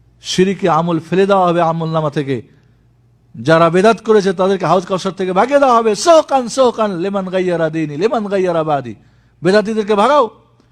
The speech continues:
এই জন্য বেদাতিদের দুনিয়া আখেরাতে অনেক শাস্তি রয়েছে।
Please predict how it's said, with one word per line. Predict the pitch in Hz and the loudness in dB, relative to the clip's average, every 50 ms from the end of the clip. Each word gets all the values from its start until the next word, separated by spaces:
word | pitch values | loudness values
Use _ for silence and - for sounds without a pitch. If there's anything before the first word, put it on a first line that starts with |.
| - _ _ _ _ _ _ | -20 _ _ _ _ _ _
এই | - - | -12 -8
জন্য | 135 156 190 196 196 | -4 -2 -2 0 0
বেদাতিদের | 180 175 170 175 190 196 190 214 214 175 180 175 180 - - - - - _ _ _ _ _ - | 0 0 2 2 2 2 0 -2 -4 -2 -2 -2 -4 -6 -12 -20 -20 -20 _ _ _ _ _ -12
দুনিয়া | 113 117 156 170 185 190 180 160 | -6 -4 -2 -2 0 0 0 0
আখেরাতে | 160 - 180 180 175 160 - | 0 0 0 -2 -2 -2 -2
অনেক | 180 233 294 - | -2 -2 -2 -2
শাস্তি | - 247 247 - - - 254 | -2 -2 -2 -2 -2 -4 0
রয়েছে। | 247 233 202 165 - 147 | 2 2 2 2 -2 -8